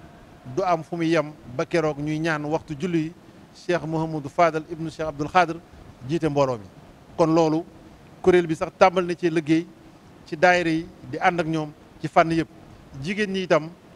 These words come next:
seen taxawaay di ci taxawaay bu ràññeeku, euh, jiital gi ci sëriñ bi jiital Soxna Soodu Xuma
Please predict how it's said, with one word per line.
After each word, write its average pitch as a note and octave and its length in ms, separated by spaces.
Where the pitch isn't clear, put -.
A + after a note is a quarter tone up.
seen F3 300
taxawaay D#3+ 360
di D3+ 100
ci E3 80
taxawaay D#3+ 340
bu D3 120
ràññeeku, F3+ 440
euh, E3 280
jiital F#3+ 300
gi F#3+ 100
ci G3+ 80
sëriñ G3+ 240
bi F3 140
jiital E3 280
Soxna F3 280
Soodu F#3+ 240
Xuma D#3+ 280